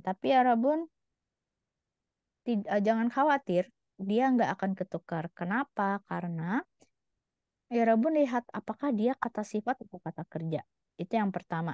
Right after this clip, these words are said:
Dan yang kedua, kata sifat tidak punya bentuk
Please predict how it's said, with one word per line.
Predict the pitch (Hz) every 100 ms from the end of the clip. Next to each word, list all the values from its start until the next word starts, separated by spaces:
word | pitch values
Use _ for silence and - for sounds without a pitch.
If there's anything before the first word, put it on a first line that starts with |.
| -
Dan | 196 220 247
yang | 247 247
kedua, | 247 285 392 190 165 247 - _ _ _ -
kata | 233 240
sifat | - 330 349 190 196 _ _ _ _ _ _
tidak | 247 247 226 240 - -
punya | 247 233 254 262
bentuk | 214 208 208